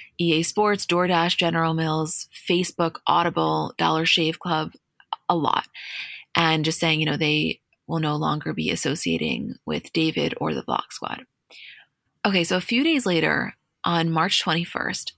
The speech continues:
Jeff Wittek, who was a Vlog Squad member, comes out with his own video called My Truth. And if you remember, I had mentioned him earlier when we were talking about the article because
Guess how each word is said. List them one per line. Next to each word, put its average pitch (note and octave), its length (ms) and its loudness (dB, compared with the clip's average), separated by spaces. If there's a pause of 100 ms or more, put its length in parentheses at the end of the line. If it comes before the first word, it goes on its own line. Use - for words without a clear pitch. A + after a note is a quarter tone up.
(140)
Jeff A3+ 300 2
Wittek, E3+ 360 -2
who E3+ 120 -6
was D#3+ 140 0
a E3 140 0
Vlog E3 340 0
Squad E3+ 300 0
member, D#3 320 -2
comes G#3+ 320 -2
out G3 140 0
with F3+ 100 0
his E3+ 120 -2
own D#3+ 220 -4
video D#3+ 320 -2
called - 460 -4
My E3 220 -4
Truth. - 380 -4 (880)
And E3+ 380 2
if F#3+ 180 -2
you A#3+ 140 2
remember, G3 580 2
I F3 120 2
had E3+ 80 2
mentioned F#3+ 320 2
him F3 120 -2
earlier A#3 380 2
when E3 140 -2
we E3 80 0
were D#3+ 60 -2
talking F3+ 220 -2
about F3 100 -2
the - 140 -6
article G#3+ 460 0
because E3+ 420 0